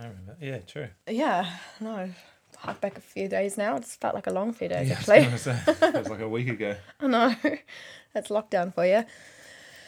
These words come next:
Speaker 2: Um, yeah, it's kinda cool. Like, I mean, it's, I definitely had my moment of
Speaker 1: Yeah.
Speaker 2: going like, "Oh, man." And, um,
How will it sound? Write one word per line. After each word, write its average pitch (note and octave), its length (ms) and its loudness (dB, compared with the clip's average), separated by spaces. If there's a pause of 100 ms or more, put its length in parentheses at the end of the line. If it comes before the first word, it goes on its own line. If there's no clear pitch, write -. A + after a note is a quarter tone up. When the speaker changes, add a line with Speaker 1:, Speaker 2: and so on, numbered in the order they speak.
(200)
Speaker 2:
Um, G#3+ 480 8 (440)
yeah, B4 140 8
it's F4+ 100 4
kinda E5 280 8
cool. F3+ 200 6
Like, G#3+ 140 6
I - 20 0
mean, A3 340 0 (440)
it's, - 340 -2 (240)
I B3 100 8
definitely A#3 380 0
had G3+ 140 4
my G3 140 0
moment F3+ 480 -2
of B2 100 -6
Speaker 1:
Yeah. A3+ 60 2
Speaker 2:
going F#3 260 2
like, F3+ 260 -4
"Oh, G#3 140 -2 (480)
man." A#3+ 500 -2 (920)
And, F3+ 260 -2
um, F3 460 -4